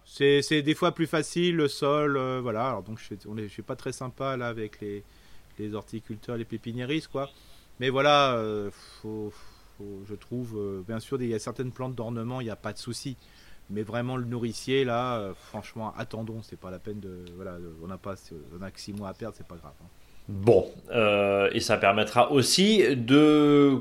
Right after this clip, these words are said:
Speaker 2: jongler avec une météo. Alors on va faire un petit point météo parce
Speaker 1: Oui.
Speaker 2: que en plus on a une question, une question d'Émeric, mais, mais on profitera pour en, pour en parler.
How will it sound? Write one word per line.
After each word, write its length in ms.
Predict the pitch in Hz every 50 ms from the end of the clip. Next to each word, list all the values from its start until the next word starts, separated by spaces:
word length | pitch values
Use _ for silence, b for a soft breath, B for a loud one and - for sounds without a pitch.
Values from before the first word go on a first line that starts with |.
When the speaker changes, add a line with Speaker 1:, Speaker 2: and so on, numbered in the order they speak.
| - -
Speaker 2:
jongler 760 | 117 104 107 117 151 156 143 135 143 160 170 196 190 - - -
avec 360 | 131 131 143 - 233 - -
une 160 | 170 143 139
météo. 420 | 139 147 143 143 147 156 160 180 175
Alors 160 | 143 123 120
on 20 |
va 80 | 127 131
faire 160 | 127 175 165
un 80 | 156 135
petit 160 | 127 - 170
point 180 | - 170 170
météo 320 | 160 160 160 156 160 165 165
parce 200 | 160 139 135 156
Speaker 1:
Oui. 40 | 160
Speaker 2:
que 80 | 135
en 180 | 127 135 127 127
plus 180 | 123 185 165 160
on 80 | 156
a 40 | 139
une 120 | 131 131 127
question, 340 | 147 160 147 - - 165
une 80 | 143 127
question 300 | 127 139 127 - 147 143
d'Émeric, 480 | 135 143 143 139 135 160 190 175 - 143
mais, 240 | 123 123 123 117 123
mais 160 | 127 123 123
on 140 | 123 120 117
profitera 500 | 117 - - 123 127 123 - 147 135 -
pour 140 | - 117 117
en, 240 | 117 110 107 110
pour 180 | 110 - 127 117
en 80 | 117 110
parler. 460 | 120 117 117 127 147 175 185 B